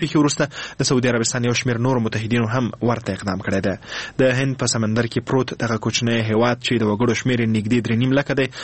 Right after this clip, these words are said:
له ایران سره په نولس سوه پنځه اویا میلادي کال کې ډیپلوماټیک اړیکې ټینګ کړل. د هماوري چې د امریکا متحده ایالتونو، اروپایي اتحادیې د اسلامي او یو شمېر نورو هیوادونو د هغه اقدام په وړاندې اعتراض کړی چې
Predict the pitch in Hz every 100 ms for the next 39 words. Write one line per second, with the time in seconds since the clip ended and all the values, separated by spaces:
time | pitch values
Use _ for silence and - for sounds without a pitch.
0 | - - 120 117 120 120 117 - 117 117
1 | 113 113 113 107 107 113 120 113 104 107
2 | 107 104 110 110 107 98 113 - 110 104
3 | - - - - 87 - 107 101 - -
4 | - - - - - - - - - -
5 | - - - - - - - - 131 151
6 | 180 185 196 170 151 170 160 156 131 135
7 | 127 117 - 151 143 120 120 131 127 123
8 | 113 110 123 117 - 113 117 151 165 170
9 | 156 156 139 147 139 135 123 131 123 120
10 | 120 110 117 113 113 107 117 117 107 117
11 | 117 - 135 -